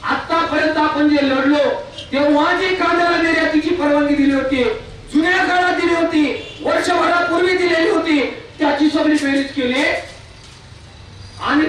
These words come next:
ट्विट करून सांगितलं, फक्त गुजरातचा नाही, तुमचा पण नव्याण्णव हजार एकशे पन्नास टन कांदा आम्ही बाहेर पाठवतोय.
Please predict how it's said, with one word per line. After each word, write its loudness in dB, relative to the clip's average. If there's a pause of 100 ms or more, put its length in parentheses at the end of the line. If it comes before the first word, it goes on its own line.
(120)
ट्विट 0
करून 0
सांगितलं, 2 (400)
फक्त -4
गुजरातचा 0
नाही, 0 (520)
तुमचा 0
पण 0 (460)
नव्याण्णव 2
हजार 0
एकशे 0
पन्नास -4
टन 0
कांदा 0
आम्ही 0
बाहेर 0
पाठवतोय. -4